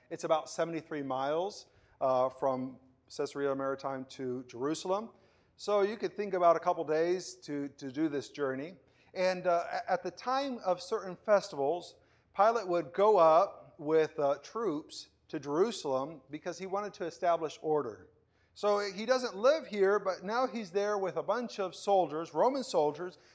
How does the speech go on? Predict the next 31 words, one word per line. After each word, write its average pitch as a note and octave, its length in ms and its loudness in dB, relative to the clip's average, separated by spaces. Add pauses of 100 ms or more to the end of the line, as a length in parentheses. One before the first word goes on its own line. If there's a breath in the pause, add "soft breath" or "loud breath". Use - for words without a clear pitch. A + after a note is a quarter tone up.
(100)
and E3 120 -6
he's B3 220 -4
there, F3 360 0 (300 loud breath)
and D#3+ 200 -8
they A3+ 180 0
are B3+ 180 -2
bringing F#3+ 420 -6
Jesus F3+ 540 -10
to E3 120 -14
him. A#3 360 -10 (960 soft breath)
Now, G#3+ 240 -2 (260)
verse C#4 380 -2
three, G#3 420 -8 (840 soft breath)
it G3+ 100 -6
says, G#3 380 -6
"Judas, G3+ 720 -4 (540)
who F#3+ 120 -8
had F#3 320 2
betrayed G#3+ 560 -6 (160)
him," C3+ 400 -10 (720)
just - 340 -8
to F3 80 -6
make E3+ 300 -4
sure F3 280 -4
we D#3 140 -8
know D#3+ 340 -2
which D3+ 260 -12
Judas C#3+ 280 -2
he's B2 160 -16
talking E3+ 320 -6
about, A#2 300 -12